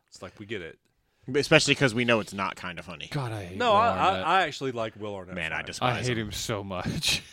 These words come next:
Speaker 3: <laughs>
Speaker 1: I like him fine. I thought he was great in
Speaker 3: Like,
Speaker 1: Arrested
Speaker 3: he's done
Speaker 1: Development.
Speaker 3: things that are not terrible,
Speaker 2: He's got a very
Speaker 3: but I
Speaker 2: punchable
Speaker 3: just
Speaker 2: face.
Speaker 3: don't like him. Uh,
Speaker 1: He's good in Thirty Rock.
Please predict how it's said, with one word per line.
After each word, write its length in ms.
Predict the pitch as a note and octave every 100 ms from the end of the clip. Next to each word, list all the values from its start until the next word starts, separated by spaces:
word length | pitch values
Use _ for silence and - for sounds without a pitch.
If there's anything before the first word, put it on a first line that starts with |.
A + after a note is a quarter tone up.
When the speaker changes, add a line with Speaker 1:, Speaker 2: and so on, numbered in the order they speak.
| -
Speaker 3:
<laughs> 240 | - _ -
Speaker 1:
I 60 |
like 180 | A#2+ F#2+
him 80 | F2+
fine. 180 | E2+ - _ - _ _ _ _
I 60 | G#2+
thought 120 | G#2+
he 40 | G2
was 120 | F2
great 160 | F2
in 40 | -
Speaker 3:
Like, 120 | E3+
Speaker 1:
Arrested 60 | F#3+
Speaker 3:
he's 120 | A#3+
done 140 | A3 G#3
Speaker 1:
Development. 40 | F3+
Speaker 3:
things 220 | F3 C#3+
that 200 | C#3+ A#2+
are 160 | A#2+ B2+
not 220 | B2 G#2
terrible, 240 | B2+ G#2+
Speaker 2:
He's 40 | G2
got 120 | D3+
a 20 |
very 160 | C#3+ C3+
Speaker 3:
but 340 | - - G#2
I 100 | G#2
Speaker 2:
punchable 60 | G#2+
Speaker 3:
just 140 | G#2+
Speaker 2:
face. 280 | G#2 E2+ -
Speaker 3:
don't 280 | A#2 G#2 F2+
like 220 | F#2 F2
him. 300 | - D#2 E2 - _ _ _ _ _ _ _ _
Uh, 920 | - C3 C3 C3+ B2+ A#2+ A2+ G#2+ G#2
Speaker 1:
He's 140 | G#2 A2
good 140 | A#2
in 80 | G#2
Thirty 260 | F#2+ G2 F#2+
Rock. 320 | G2 -